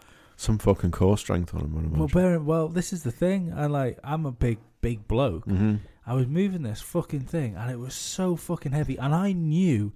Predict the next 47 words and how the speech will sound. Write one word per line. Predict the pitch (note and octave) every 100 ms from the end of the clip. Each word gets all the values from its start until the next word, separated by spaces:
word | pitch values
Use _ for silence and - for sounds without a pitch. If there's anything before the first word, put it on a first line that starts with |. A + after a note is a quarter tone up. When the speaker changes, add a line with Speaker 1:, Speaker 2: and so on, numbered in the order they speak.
| - - -
Speaker 2:
I | D#3 A3
was | G3+ B2+ A2+
doing | - C#3+ A#2+ A2+ A2 B2
nothing. | C3+ A#2+ - G2 F#2 _ _ - _ _ -
Speaker 1:
Right, | G#2 G2 F#2
okay, | F2+ G2
you | F#2+
knew | F#2+
he | E2+ F2+
took | - - -
the |
Speaker 2:
And | E2+
I |
Speaker 1:
mo-, | -
Speaker 2:
was | E3+
Speaker 1:
the | A3
Speaker 2:
looking |
Speaker 1:
brunt | G3 F3+
Speaker 2:
at |
Speaker 1:
of | D#3+
Speaker 2:
him | C3
Speaker 1:
it. |
Speaker 2:
thinking, | D3 B2+ C#3
like, | C3 -
"How | - - -
are | - -
you | A3+ F#3+ _ -
doing | D#3 G#3 E4 D#4
this, | D#4 - -
you |
Speaker 1:
Yeah, | D#2+
yeah. | D2+ C#2+
Speaker 2:
fucking | D#2+ D3+ - A2
weirdo?" | G2+ A2 A#2+ D3 F#3+ G#3+ - _ _
Speaker 1:
Yeah, | - D#2+ E2
but | - -
I'm | F3 F#3
not, | B2 F#2+ -
I'm | G#2 D3
not | G#2+ -
strong, | - A#2 G#2 D2 D2 - -
but | - -
I | G#2+
can | G2+ F#2 E2+
lift | G2 D#2+ -
heavy | E2 D#2+ D2+
things. | F2+ D2+ - -